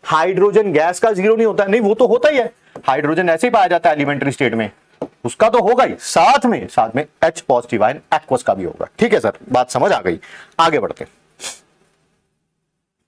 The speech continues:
एक और छोटी सी बात है जो पहले मैं आपको बता देता हूं, फिर उसके बाद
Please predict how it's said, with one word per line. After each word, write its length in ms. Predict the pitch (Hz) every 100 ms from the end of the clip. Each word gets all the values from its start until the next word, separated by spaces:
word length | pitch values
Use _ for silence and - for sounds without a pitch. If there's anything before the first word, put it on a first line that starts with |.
| -
एक 140 | 123 143
और 120 | 151
छोटी 280 | - 127 147
सी 80 |
बात 200 | 139 104
है 140 | - 131
जो 100 | 127
पहले 200 | 117 110
मैं 60 |
आपको 200 | 101 -
बता 200 | 98 92
देता 200 | 139 147
हूं, 100 | 101 104 _ _ _ _ -
फिर 80 | 131
उसके 160 | 123 123
बाद 140 | 120